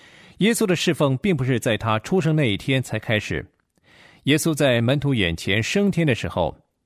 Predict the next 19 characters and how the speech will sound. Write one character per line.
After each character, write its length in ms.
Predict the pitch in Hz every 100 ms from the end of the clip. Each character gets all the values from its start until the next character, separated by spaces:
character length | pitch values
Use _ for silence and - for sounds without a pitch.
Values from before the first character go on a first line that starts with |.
| _
他 220 | - 151
在 120 | 147
地 180 | 139 180
上 140 | 147 127
的 80 |
侍 160 | 104 110
奉 240 | 104 92 73 _
还 420 | - 95 101 113
没 180 | - 110
有 100 | 90
结 200 | 76 87
束。 240 | 85 92 - _ _ _ _ _ _ _ - - -
耶 160 | - 196
稣 180 | 202 208
基 180 | 208 226
督 120 | 208
的 100 | 135
出 180 | - 143
生 320 | 151 143